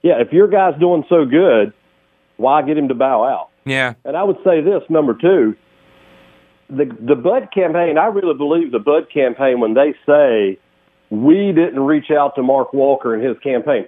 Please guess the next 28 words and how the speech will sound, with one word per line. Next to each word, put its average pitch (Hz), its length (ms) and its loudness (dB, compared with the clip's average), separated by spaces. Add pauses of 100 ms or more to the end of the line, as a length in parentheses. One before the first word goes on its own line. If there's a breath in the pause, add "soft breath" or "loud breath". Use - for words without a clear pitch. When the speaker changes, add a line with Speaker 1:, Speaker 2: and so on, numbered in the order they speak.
Speaker 1:
I 208 160 0
believe 208 360 -4
them. 101 220 -4
I 156 120 0
really 160 280 0
do. 202 340 0
Speaker 2:
Mm-hmm. 123 380 -4 (460)
Speaker 1:
But 160 100 2
let's 151 180 2
also 170 440 2
understand 131 580 0
that 113 80 -6
there's 113 160 -4
a - 20 -4
lot 156 560 2
of 135 120 -4
dark 170 280 2
money 120 420 0
in 123 200 0
this 113 260 2
campaign, 107 680 0
a 95 40 -2
lot 120 240 0
of 131 60 -2
money 131 260 0
out 120 120 0
of 107 80 -10
D 123 160 0